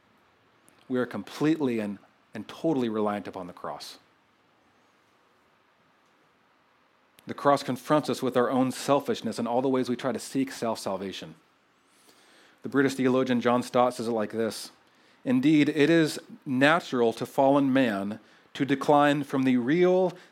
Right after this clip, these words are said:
the inward, and the spiritual, to fabricate a substitute religion which is easy and comfortable because its demands are external and ceremonial only." This is, I think, when we look into that question three, how we naturally resist this.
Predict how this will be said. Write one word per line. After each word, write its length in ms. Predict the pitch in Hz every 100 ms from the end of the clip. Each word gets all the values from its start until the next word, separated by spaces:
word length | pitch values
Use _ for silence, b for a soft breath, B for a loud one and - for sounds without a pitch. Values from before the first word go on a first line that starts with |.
| -
the 180 | 123 131
inward, 580 | 143 156 117 110 110 123 143
and 200 | 127 120
the 60 |
spiritual, 800 | - - 156 160 127 104 95 98 b b b
to 100 | 123
fabricate 760 | 120 - 143 156 170 156 143 147
a 140 | 127
substitute 720 | - - 165 - 160 165 151
religion 520 | 139 143 113 101 107 B B B
which 180 | 131 127
is 120 | 107
easy 500 | 156 151 156 180 180
and 160 | 127 127
comfortable 520 | - 165 117 101 104
because 260 | 117 127 123
its 140 | 120
demands 560 | 123 131 139 123 117 -
are 140 | 127 110
external 580 | - - 139 143 147 B B B
and 100 | 117
ceremonial 600 | - 131 120 113 107 107 120
only." 320 | 104 87 76 _ _ _ _ _ _ _ _ _ _ _ _ _ _ _ _ _ _ _ _ _ _ _ _ _ _ _ _ _ _
This 140 | 127 151
is, 100 | 139
I 120 | 127
think, 200 | 135 131
when 100 | 120
we 100 | 123
look 260 | 127 123
into 160 | 127 120
that 140 | 110
question 280 | - 123 123
three, 220 | 110 131
how 100 | 123
we 100 | 117
naturally 460 | 107 113 120 127 120
resist 520 | 107 98 117 135 -
this. 340 | 143 175 -